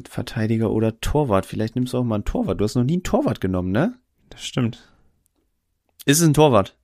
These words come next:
Speaker 2: Nee.
Speaker 1: Ah, hätte ich mir sparen können. <laughs> Scheiße, jetzt hab ich schon fünf.
Speaker 2: Von viele Nines, muss man auch mal kurz dazu erwähnen.
Speaker 1: Aber wir sind schon bei einem Verteidiger in Bayern. Das ist schon mal ganz gut.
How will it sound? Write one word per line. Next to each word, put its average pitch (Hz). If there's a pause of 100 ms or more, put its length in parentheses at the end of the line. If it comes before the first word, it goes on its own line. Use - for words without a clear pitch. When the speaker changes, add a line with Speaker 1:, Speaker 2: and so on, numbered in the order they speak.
(360)
Speaker 2:
Nee. 110 (480)
Speaker 1:
Ah, 95 (880)
hätte 135
ich -
mir 101
sparen 104
können. 104
<laughs> -
Scheiße, -
jetzt -
hab 113
ich 120
schon 110
fünf. - (1700)
Speaker 2:
Von 196
viele 165
Nines, 127 (340)
muss 117
man 123
auch 135
mal 123
kurz -
dazu -
erwähnen. 107 (440)
Speaker 1:
Aber 123
wir 123
sind 117
schon 123
bei 113
einem 113
Verteidiger 110
in 127
Bayern. 104
Das 98
ist 107
schon 120
mal 127
ganz 127
gut. -